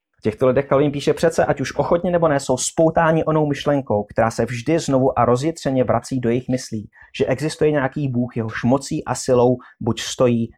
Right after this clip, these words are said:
nebo padají. A proto ohromení myšlenkou na takovou ohromnou moc nějakým způsobem mít ctí,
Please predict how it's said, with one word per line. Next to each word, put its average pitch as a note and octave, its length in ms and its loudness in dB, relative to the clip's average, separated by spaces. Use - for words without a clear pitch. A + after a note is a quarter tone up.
nebo G#2+ 200 0
padají. G#2+ 420 2
A - 60 2
proto B2 200 0
ohromení F3+ 440 2
myšlenkou C#3+ 480 0
na A#2 100 2
takovou B2 240 -2
ohromnou C#3+ 560 0
moc A#2+ 280 -6
nějakým B2+ 380 0
způsobem C#3+ 520 -2
mít D3 180 -2
ctí, C3 400 -4